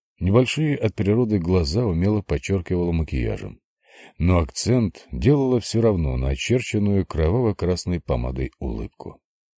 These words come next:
Александре хватило пары секунд, чтобы понять, она эту женщину никогда прежде не видела, ни вживую, ни на фотографиях. К знаменитостям блондинка не относилась.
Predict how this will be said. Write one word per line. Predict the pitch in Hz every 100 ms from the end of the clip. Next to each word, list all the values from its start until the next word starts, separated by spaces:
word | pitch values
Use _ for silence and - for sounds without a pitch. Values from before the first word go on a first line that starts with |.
| _ _ _ - -
Александре | 87 101 - 139 120
хватило | - 117 131 120
пары | 110 120 117
секунд, | 107 110 143 127
чтобы | - 95 82
понять, | 85 82 82 104 - - - _ -
она | - 160 175
эту | 131
женщину | 101 135 - 113 110
никогда | 95 151 - 82 71 117 135
прежде | - 87 90 82
не | 78 65
видела, | 60 107 107 - _ _ -
ни | 95
вживую, | 90 69 71 110 151 143 127 -
ни | 101
на | 156
фотографиях. | 127 - 80 64 57 - 50 - _ _ -
К |
знаменитостям | 87 78 85 95 160 135 - 120
блондинка | 76 73 64 95 107 -
не | 73 69
относилась. | - 67 - 90 92 - -